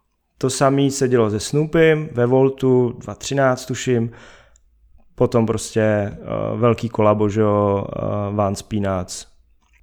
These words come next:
v klasiku. A Simpsoni jsou to samý. To bylo, teďka je to ke třiceti letům, takže to muselo být ke dvaceti letům, kdy bylo ve Voltu kolabo, eh, Vansu a Simpsonových. A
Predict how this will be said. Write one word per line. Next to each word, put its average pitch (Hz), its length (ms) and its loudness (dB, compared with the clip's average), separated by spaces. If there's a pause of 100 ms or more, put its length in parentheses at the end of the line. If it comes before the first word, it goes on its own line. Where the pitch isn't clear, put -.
(140)
v - 60 -20
klasiku. 110 520 -2 (960)
A 117 240 4
Simpsoni 120 280 -2
jsou 110 140 0
to 104 80 -6
samý. 113 360 -4 (460)
To 123 120 0
bylo, 113 360 4 (160)
teďka 131 220 -4
je 123 40 0
to 131 80 -6
ke 117 140 -10
třiceti - 640 -4
letům, 151 380 2 (460)
takže 107 800 0 (200)
to 110 100 -2
muselo 110 260 -2
být 101 240 -2
ke - 160 -6
dvaceti 107 440 0
letům, 131 480 2
kdy 107 160 0
bylo 110 200 2
ve 107 120 0
Voltu 107 420 -2
kolabo, 104 680 -2
eh, 55 680 -4
Vansu 107 300 -2
a - 20 -12
Simpsonových. 151 640 0 (720)
A 120 760 6